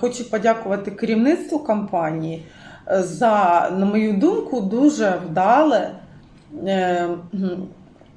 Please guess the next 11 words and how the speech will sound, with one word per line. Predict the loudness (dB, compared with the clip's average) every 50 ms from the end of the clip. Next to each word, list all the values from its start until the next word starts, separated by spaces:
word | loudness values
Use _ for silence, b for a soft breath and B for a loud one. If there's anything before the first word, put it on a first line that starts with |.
| -20 _ _ -20 -20 -20 -18 -12 -8 -4 -4 -4 -4
за | -4 -2 0 0 2
дуже | 4 4 4 4 2
вдалу | 2 4 4 4 4 2 0
компоновку, | -2 -2 -2 -2 -2 0 0 -2 0 2 0 0 0 -2 -6 -10 -8 -8 -8 B B B B B B B B -4 -2
е, | -2 0
змістовну | 2 4 2 2 2 2 -4 -2 0 0 0 0 -2 -4 -4
компоновку, | -6 -8 -8 -6 -6 -6 -4 -2 -2 -2 -2 -6 -8 -6 -4 -4 -4 B B B B B B B B B -2
е, | 0 0 2 2 2 2 2 0 0 -2 -2 -2 -4 -6 -8 -10 -10 -12 -12 -12 -14 -14 -16 -18 -20 -20 -20 _ -20 -14 -4
навчального | -2 -2 -2 0 2 2 2 2 2 0 -2 -2 0 0 -2 -2 -4
цього | -4 -4 -2 0 0 2
матеріалу. | 2 2 0 -2 -4 -6 -4 -4 -4 -4 -6 -8 -10 -12 -14